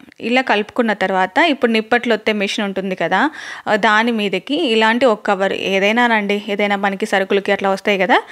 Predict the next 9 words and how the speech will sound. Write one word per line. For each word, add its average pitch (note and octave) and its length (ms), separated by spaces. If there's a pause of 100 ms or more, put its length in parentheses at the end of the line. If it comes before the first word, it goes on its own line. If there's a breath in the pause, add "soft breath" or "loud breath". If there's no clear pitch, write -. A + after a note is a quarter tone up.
(300 loud breath)
అలాంటి A#3+ 260
కవర్కి G3+ 420
రెండు A3 240
వైపులా G#3+ 380
మనం G#3 260 (100)
ఆయిల్ G3+ 280
పట్టించేయాలి. F#3 600 (920 loud breath)
ఆయిల్ A#3 320
పట్టించి G3 420